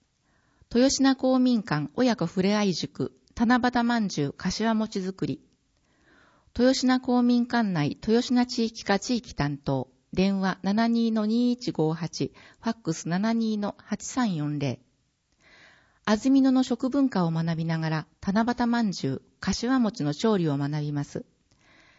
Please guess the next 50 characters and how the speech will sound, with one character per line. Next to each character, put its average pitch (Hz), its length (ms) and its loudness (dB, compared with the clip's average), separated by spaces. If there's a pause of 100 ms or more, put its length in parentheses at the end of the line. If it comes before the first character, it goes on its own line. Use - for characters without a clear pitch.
(240)
日 247 260 0
時、 143 200 -6 (260)
七 - 260 0
月 269 260 4
二 269 140 6
十 185 200 2
三 196 280 -2
日 147 240 -6
土 156 100 2
曜 160 240 2
日、 - 260 -8
午 233 160 2
前 190 200 0
九 226 160 -6
時 196 100 0
三 180 240 -2
十 185 140 -4
分 147 320 -6
か - 140 -8
ら 143 120 -2
午 220 140 0
後 170 140 -2
一 139 260 -2
時。 - 180 -6 (500)
場 185 140 -2
所、 - 240 -2 (340)
豊 240 180 4
品 247 200 2
保 233 140 0
健 254 260 2
セ 254 180 0
ン 196 80 0
タ 139 380 -4
ー 196 80 0
栄 240 160 6
養 233 240 2
指 226 180 -2
導 185 140 2
室、 - 320 -8 (480)
調 208 260 2
理 185 120 0
室、 - 320 -12 (340)
集 262 260 2
団 254 220 4
指 233 200 -2
導 185 140 2
室、 - 320 -8 (320)
会 185 280 0
議 185 120 -2
室。 - 320 -12